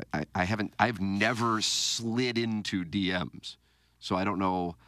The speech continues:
and I wouldn't necessarily, as a married father, feel real good about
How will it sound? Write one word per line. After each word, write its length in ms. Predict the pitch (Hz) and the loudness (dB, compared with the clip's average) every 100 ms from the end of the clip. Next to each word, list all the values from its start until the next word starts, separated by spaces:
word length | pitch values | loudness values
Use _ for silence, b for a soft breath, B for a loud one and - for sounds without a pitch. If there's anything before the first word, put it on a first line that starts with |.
| b b b b - | b b b b 0
and 100 | 98 | 2
I 40 | |
wouldn't 260 | 98 107 104 | 2 0 0
necessarily, 960 | 104 - - 104 98 95 90 87 85 - b b b b | 0 0 2 2 2 2 0 0 -4 -8 b b b b
as 120 | 87 | -6
a 40 | 82 | -2
married 440 | 87 95 98 90 | 2 2 2 0
father, 760 | - - 104 98 95 87 80 78 b b _ | -4 4 6 6 2 0 -2 -6 b b _
feel 420 | - 101 85 80 - | -4 -2 0 -4 -8
real 200 | 90 90 | -4 -2
good 440 | 82 73 80 113 107 | -4 -4 0 2 2
about 420 | 87 82 85 | 2 0 0